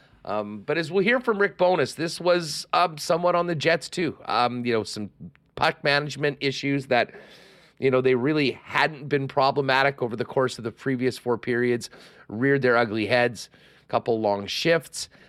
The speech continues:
um, and a couple defensive breakdowns that ended up turning into goals in behind Connor Hellebuyck, who I thought was very good last night. I mean, it's pretty tough to fault him on, uh, really any of the goals that went in. But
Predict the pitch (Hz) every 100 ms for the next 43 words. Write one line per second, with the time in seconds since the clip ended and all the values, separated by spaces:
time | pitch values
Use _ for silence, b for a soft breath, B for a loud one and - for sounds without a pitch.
0 | b 139 143 147 139 139 160 156 180 196
1 | 165 131 165 175 185 117 147 208 127 104
2 | 104 110 135 - 120 135 160 - 120 135
3 | - - 120 131 107 113 110 107 87 123
4 | 151 123 110 110 - b b b b b
5 | b - 131 135 139 139 135 147 143 -
6 | 131 139 123 165 135 101 101 131 147 180
7 | 190 143 131 98 131 165 139 104 135 143
8 | 147 139 - 127 135 113 113 107 - 170
9 | 151 139 131 - - 113 120 - 123 110
10 | 101 104 104 101 120 117 113 117 98 87
11 | 104 113 113 - 95 92 117 147 - b
12 | b b b b b b 98 123 117